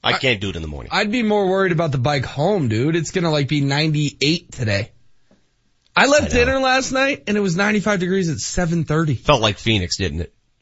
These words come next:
Speaker 2: Ugh.
Speaker 1: It
Speaker 2: And
Speaker 1: didn't
Speaker 2: then,
Speaker 1: bother me.
Speaker 2: uh, tomorrow's, oh, okay. You're
Speaker 1: Doesn't
Speaker 2: that
Speaker 1: bother
Speaker 2: guy?
Speaker 1: me one bit. Give me the heat.
Speaker 2: What, are
Speaker 1: Never
Speaker 2: you,
Speaker 1: bothers
Speaker 2: are
Speaker 1: me.
Speaker 2: you a big global warming guy?
Speaker 1: Well, I'm just, the heat doesn't bother me as much as the cold. You can have the cold, I'll take the heat.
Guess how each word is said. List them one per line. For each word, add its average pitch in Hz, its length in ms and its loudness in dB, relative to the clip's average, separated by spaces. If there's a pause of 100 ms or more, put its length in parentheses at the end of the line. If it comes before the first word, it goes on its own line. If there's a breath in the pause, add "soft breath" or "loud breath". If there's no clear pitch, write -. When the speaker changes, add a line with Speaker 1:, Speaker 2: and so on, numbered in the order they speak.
(260)
Speaker 2:
Ugh. 240 300 0 (600 loud breath)
Speaker 1:
It 135 80 0
Speaker 2:
And - 0 -
Speaker 1:
didn't 143 100 6
Speaker 2:
then, 226 80 2
Speaker 1:
bother - 240 -2
me. 147 300 -10
Speaker 2:
uh, - 20 -8
tomorrow's, 180 540 -2 (280)
oh, 110 200 -4 (240)
okay. 92 440 -2
You're 139 160 0
Speaker 1:
Doesn't 151 200 4
Speaker 2:
that - 0 -
Speaker 1:
bother 147 180 4
Speaker 2:
guy? - 60 -2
Speaker 1:
me 123 80 -4
one 120 240 -6
bit. 101 240 -10 (440)
Give 135 140 -2
me 175 100 0
the 160 120 0
heat. 117 300 -8 (180)
Speaker 2:
What, 127 140 -8
are 104 60 -4
Speaker 1:
Never 139 220 0
Speaker 2:
you, 135 40 -6
Speaker 1:
bothers 107 280 -4
Speaker 2:
are 120 60 -10
Speaker 1:
me. 131 80 -6
Speaker 2:
you 135 60 -6
a 127 40 -8
big 147 180 -4
global 147 360 -4
warming 151 320 -2
guy? 160 320 -2 (340)
Speaker 1:
Well, 202 100 2
I'm 175 160 2
just, - 380 -6
the 135 80 -2
heat 143 240 -2
doesn't 175 280 2
bother 156 260 2
me 170 160 0
as 143 160 -4
much 165 180 0
as 170 80 -4
the 175 80 -6
cold. - 400 -2
You 110 100 -4
can 185 140 2
have 170 120 2
the 185 60 -4
cold, 190 280 -2
I'll 185 80 0
take 190 220 -4
the 185 60 2
heat. 196 380 -4